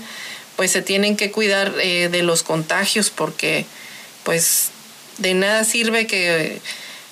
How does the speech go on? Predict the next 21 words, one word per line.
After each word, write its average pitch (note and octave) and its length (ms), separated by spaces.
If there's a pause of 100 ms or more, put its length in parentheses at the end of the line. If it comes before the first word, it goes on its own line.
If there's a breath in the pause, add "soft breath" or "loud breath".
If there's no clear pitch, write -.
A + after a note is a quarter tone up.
se - 240
pueda, F#3+ 380
puedan G3 420
venir G3+ 300
una G#3 200
vez A3 320
y, F#3+ 100
y E3+ 200
contagiarse E3+ 920 (800 loud breath)
después. E3 840 (720 loud breath)
Eh, G#3 420
también A3 320
estaba C4 340
en C#4 80
Mañaneras A#3 560
bajo G#3 280
la F#3 140
lupa C4 540
del G3+ 260
Tribunal G3 400
Electoral. A#3 680